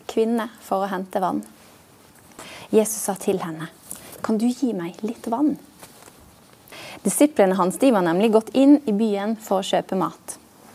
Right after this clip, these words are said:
Den samaritanske kvinnen svarte:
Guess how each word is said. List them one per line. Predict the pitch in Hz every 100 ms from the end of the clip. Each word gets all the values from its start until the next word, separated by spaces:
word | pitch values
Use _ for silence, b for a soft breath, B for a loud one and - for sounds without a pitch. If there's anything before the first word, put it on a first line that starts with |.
| - - - B B B -
Den | 185
samaritanske | 175 185 170 - - 262 196 - -
kvinnen | - 160 175
svarte: | 196 - 151 - -